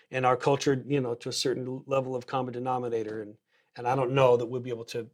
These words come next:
sustain that. But there's enough people that still value, you know, what I call music for content, that we can play to that audience,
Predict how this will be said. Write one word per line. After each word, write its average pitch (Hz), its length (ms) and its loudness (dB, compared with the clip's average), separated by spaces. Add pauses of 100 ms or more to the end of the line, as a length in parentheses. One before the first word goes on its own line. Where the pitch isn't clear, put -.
(380)
sustain - 500 -2
that. 107 300 -4 (680)
But - 140 10
there's 151 160 8
enough 175 320 4
people 180 240 2
that 131 120 -2
still 175 320 6
value, 139 520 2 (640)
you 139 100 -12
know, 120 240 -12 (140)
what 143 100 2
I 151 100 8
call 147 180 6
music 139 260 0
for 127 80 -10
content, 120 460 -10 (140)
that 120 120 -4
we 135 100 -6
can 123 160 -10
play 147 280 2
to 143 80 -2
that 127 220 2
audience, 113 420 -4